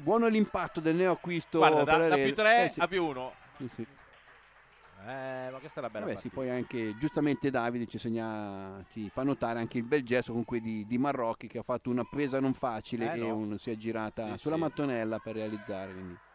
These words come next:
Speaker 1: due bei gesti tecnici, ora, oh,
Speaker 2: Oh,
Speaker 1: gran
Speaker 2: sul
Speaker 1: gol di,
Speaker 2: primo.
Speaker 1: di Gossi, perché sembrava il palo
Speaker 2: Bellissimo.
Speaker 1: coperto da Elisa Ferrari, ma ha
Speaker 2: Ma infatti
Speaker 1: trovato,
Speaker 2: non ho capito come ha fatto a farla passare,
Speaker 1: ha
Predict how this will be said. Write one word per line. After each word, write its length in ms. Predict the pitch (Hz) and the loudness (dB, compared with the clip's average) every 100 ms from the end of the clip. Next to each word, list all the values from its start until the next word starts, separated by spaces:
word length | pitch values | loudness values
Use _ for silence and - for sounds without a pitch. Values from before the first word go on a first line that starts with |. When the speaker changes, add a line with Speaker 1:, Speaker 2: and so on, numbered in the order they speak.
| - - - - - - - - - | -20 -20 -20 -20 -20 -20 -20 -20 2
Speaker 1:
due 200 | 156 214 | 6 6
bei 100 | 196 | 6
gesti 300 | 185 170 190 | 4 2 2
tecnici, 480 | 165 147 147 139 156 | 2 2 0 2 4
ora, 420 | 170 151 131 117 180 | 4 4 4 2 0
oh, 380 | 262 247 160 131 | 2 6 6 4
Speaker 2:
Oh, 60 | |
Speaker 1:
gran 160 | 120 208 | 2 2
Speaker 2:
sul 80 | 175 | 6
Speaker 1:
gol 140 | 196 | 6
di, 120 | 214 | 6
Speaker 2:
primo. 180 | 196 156 139 | 4 4 2
Speaker 1:
di 100 | 165 | 2
Gossi, 340 | 143 175 - | 4 4 2
perché 260 | 113 - 104 | -4 -4 -4
sembrava 320 | 120 170 247 | 0 4 4
il 80 | 107 | 6
palo 160 | 226 | 4
Speaker 2:
Bellissimo. 220 | 226 208 196 | 4 2 4
Speaker 1:
coperto 360 | 202 190 185 | 6 4 4
da 100 | 170 | 2
Elisa 220 | 165 165 165 | 4 4 2
Ferrari, 420 | 202 131 135 127 | 2 2 2 2
ma 140 | 110 | -2
ha 40 | 104 | 0
Speaker 2:
Ma 80 | 123 | 0
infatti 220 | 175 220 | 4 4
Speaker 1:
trovato, 160 | 190 165 | 6 8
Speaker 2:
non 60 | 139 | 6
ho 40 | |
capito 300 | 160 151 165 | 4 -2 -2
come 140 | 147 139 | -2 -4
ha 20 | |
fatto 160 | 139 | -6
a 40 | 127 | -4
farla 160 | 123 113 | -4 -2
passare, 200 | |
Speaker 1:
ha 20 | 107 | -4